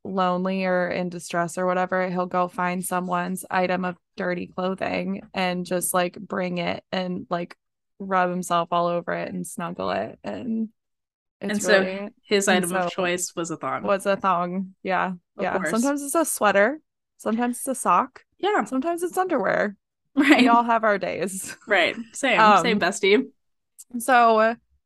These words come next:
Speaker 1: we're flying, which is thrilling.
Speaker 2: Hilarious.
Speaker 1: Nancy never
Speaker 2: Love.
Speaker 1: really questions anything ever.
Speaker 2: Never.
Speaker 1: Which, I mean, maybe not the best in, but she, she gets shit done.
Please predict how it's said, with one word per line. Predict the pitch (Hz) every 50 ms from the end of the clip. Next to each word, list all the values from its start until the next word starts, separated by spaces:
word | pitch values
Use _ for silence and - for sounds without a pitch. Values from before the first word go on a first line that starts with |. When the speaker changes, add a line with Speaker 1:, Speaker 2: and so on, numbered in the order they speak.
| _ _ -
Speaker 1:
we're | 208 185 175 180
flying, | - - - 294 294 285 277 277 269 269 269 262 262 262 262 254 254 254 254 247 - _
which | - 202 190 - - - - - - -
is | - 185 175 156 156 180 - -
thrilling. | - 233 220 233 233 233 233 226 226 220 226 226
Speaker 2:
Hilarious. | 226 214 190 180 175 175 180 175 175
Speaker 1:
Nancy | - - 339
never | 269 220 214 -
Speaker 2:
Love. | 220 214 -
Speaker 1:
really | - 190 185 185 185
questions | - - 190 170 180 - - - 175 165 156 165
anything | 156 139 131 135 - - - 71 - -
ever. | - 175
Speaker 2:
Never. | 175 170 147 131 147 143 139 170 196 - _ _ _ _ _ _ _ -
Speaker 1:
Which, | 233 226 220 208 196 - - - - - - - _ _ _ _
I | - - 226
mean, | 226 220 220 208 202 196 190 202 214
maybe | - 240 262 240 285 294
not | 262 208 185 180 - -
the | 202 - 190 180 170 - -
best | 185 180 - 175 170 185 - - -
in, | 190 180 175
but | 185 226 233
she, | - - 330 262 233
she | - - - 330
gets | 349 330 254 -
shit | - 208 - -
done. | - 110 78 92 107 139 180 202